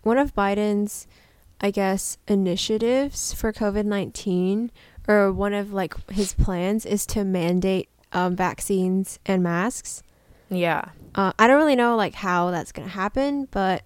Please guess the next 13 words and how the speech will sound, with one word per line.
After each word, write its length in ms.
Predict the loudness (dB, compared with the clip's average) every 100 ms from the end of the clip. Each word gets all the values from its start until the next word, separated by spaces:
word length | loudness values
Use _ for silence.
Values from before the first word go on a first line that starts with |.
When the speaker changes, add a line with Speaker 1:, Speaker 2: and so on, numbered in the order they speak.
| _ -2
Speaker 1:
um, 560 | -2 0 -4 -8 -10 _ _ -20 _ _ _ _ _ _ 0
there, 280 | 2 2
they, 200 | -2 -4 -2
I 140 | -4
kinda, 320 | -2 0 0 0
that, 240 | -4 -2
that 220 | -6 -6
kinda 260 | -8 -6 -4
just 180 | -6 -2
goes 200 | -2 -2
to 80 | -4
show, 340 | -2 0 0
like, 480 | -2 -6 -10 -20